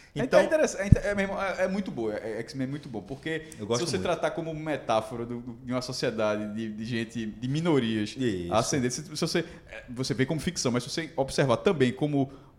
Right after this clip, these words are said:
Speaker 1: uma metáfora de, de, dessa forma, é, ele é muito interessante, pô.
Speaker 2: Sempre for, foram os super-heróis que eu mais curti na minha infância e adolescência, foram os X-Men. Eu sempre tive essa, essa identificação.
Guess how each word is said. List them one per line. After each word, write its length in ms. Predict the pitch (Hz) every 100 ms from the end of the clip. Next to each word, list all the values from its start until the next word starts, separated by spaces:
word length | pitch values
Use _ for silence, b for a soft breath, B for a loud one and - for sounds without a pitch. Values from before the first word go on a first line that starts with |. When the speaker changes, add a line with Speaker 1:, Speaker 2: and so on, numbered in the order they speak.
| - - -
Speaker 1:
uma 120 | 180
metáfora 500 | 190 185 135 147 127
de, 140 | 143
de, 180 | 143 135
dessa 320 | 135 135 131
forma, 580 | 110 110 123 156 101 92 - - -
é, 240 | 80 110 131
ele 120 | 139
é 20 |
muito 400 | 147 127 - 294
interessante, 640 | 320 - 294 311 - 98 -
pô. 120 | -
Speaker 2:
Sempre 560 | - - 143 143 180 180
for, 400 | - 156 185 208
foram 600 | 139 165 214 196 165 117
os 420 | 123 123 113 -
super-heróis 640 | - 120 127 123 110 110 110
que 60 |
eu 60 | 117
mais 180 | 127 -
curti 640 | - 98 - 113 151 196
na 140 | 120 107
minha 220 | 113 107
infância 420 | 101 - 113 117
e 20 |
adolescência, 560 | 110 107 98 104 104 117
foram 200 | 123 120
os 80 | 123
X-Men. 280 | 127 127
Eu 40 | 139
sempre 300 | 143 185 196
tive 200 | 190 190
essa, 160 | 190 185
essa 380 | - 139 156 139
identificação. 760 | 131 139 - 151 180 - 101